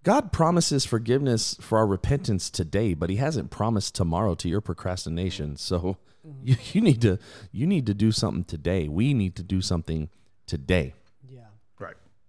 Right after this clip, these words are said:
Speaker 2: Yeah.
Speaker 1: Right now, right now.
Speaker 2: God doesn't want robots, man. He wants people that are pursuing him, are chasing him.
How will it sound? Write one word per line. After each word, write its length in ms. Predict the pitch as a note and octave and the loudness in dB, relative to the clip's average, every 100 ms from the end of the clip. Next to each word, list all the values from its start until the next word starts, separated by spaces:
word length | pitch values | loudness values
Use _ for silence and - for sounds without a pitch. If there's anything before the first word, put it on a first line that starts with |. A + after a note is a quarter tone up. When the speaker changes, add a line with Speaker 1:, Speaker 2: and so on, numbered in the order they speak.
| _ _ _ B2+ | _ _ _ -20
Speaker 2:
Yeah. 80 | G#2 _ _ | -20 _ _
Speaker 1:
Right 140 | E2 E2+ | -4 0
now, 180 | F2+ | 0
right 140 | E2 C#2 | 0 -4
now. 180 | A1+ - - _ _ _ D3 | -8 -14 -20 _ _ _ -12
Speaker 2:
God 220 | C#3+ D3+ | -8 -6
doesn't 260 | D3+ C#3+ C#3+ | -4 -4 -4
want 200 | C#3 C3 | -6 -8
robots, 480 | C#3 C#3 C3+ B2 - | -8 -8 -8 -10 -10
man. 400 | C3+ B2 A#2+ A#2+ _ | -10 -8 -10 -12 _
He 100 | D#3+ | -10
wants 220 | C#3+ C3+ | -8 -8
people 360 | - C#3 - C#3 | -10 -12 -12 -12
that 360 | C3 C3 A#2+ - _ _ _ _ | -10 -10 -10 -18 _ _ _ _
are 160 | C#3 C3 | -10 -10
pursuing 640 | - C#3 A#2 C#3 C#3 C#3 | -8 -10 -10 -8 -6 -4
him, 260 | C#3 C3+ B2+ | -6 -6 -8
are 80 | |
chasing 460 | B2 - C3 - C3 | -10 -10 -10 -8 -8
him. 400 | B2+ C3 C3 | -6 -6 -8